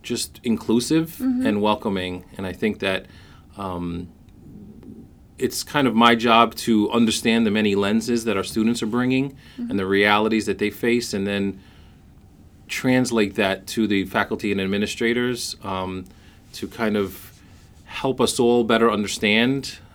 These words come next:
Speaker 1: um, the reality that our students are bringing to our campus and how they can then contribute to our campus community. So.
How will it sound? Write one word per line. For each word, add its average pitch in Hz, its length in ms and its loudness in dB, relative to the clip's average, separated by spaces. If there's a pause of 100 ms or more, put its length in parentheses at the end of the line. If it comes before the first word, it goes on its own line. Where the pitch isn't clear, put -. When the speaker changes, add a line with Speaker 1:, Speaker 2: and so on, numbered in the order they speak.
(120)
Speaker 1:
um, 98 280 -2
the 101 100 0
reality 104 480 2
that 101 120 0
our 98 80 0
students 101 340 -4
are 95 40 -8
bringing 95 360 -4
to 101 120 -6
our 92 120 -2
campus 104 500 -6
and 101 100 -6
how 98 200 -4
they 98 100 -2
can 95 340 -8 (420)
then 104 140 -4
contribute 98 580 -4
to 104 120 -4
our 87 100 -2
campus - 360 -8
community. 90 560 -10
So. - 300 -14